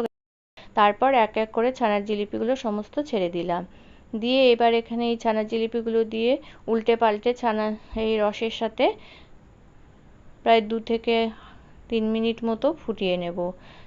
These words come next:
আর এইগুলো কিন্তু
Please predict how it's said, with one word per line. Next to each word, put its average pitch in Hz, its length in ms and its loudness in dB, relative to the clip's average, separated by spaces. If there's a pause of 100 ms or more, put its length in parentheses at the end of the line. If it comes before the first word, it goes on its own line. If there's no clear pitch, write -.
(3000)
আর 208 160 6
এইগুলো 240 400 4
কিন্তু 240 360 -2